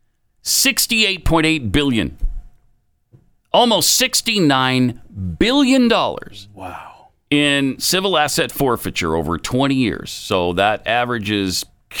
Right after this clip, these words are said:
Speaker 1: pretty close, uh, three and a half billion a year, almost. That's outrageous. Three and a half billion a year. In most states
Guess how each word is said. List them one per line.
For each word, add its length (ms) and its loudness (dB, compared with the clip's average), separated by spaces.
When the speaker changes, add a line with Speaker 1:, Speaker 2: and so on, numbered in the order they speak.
Speaker 1:
pretty 280 0
close, 720 -2
uh, 460 2
three 400 0
and 100 0
a 80 0
half 520 -2
billion 340 2
a 40 4
year, 500 0
almost. 540 0
That's 340 0
outrageous. 1160 0
Three 400 0
and 100 0
a 60 0
half 220 0
billion 420 4
a 60 2
year. 420 -2
In 160 2
most 260 2
states 360 -4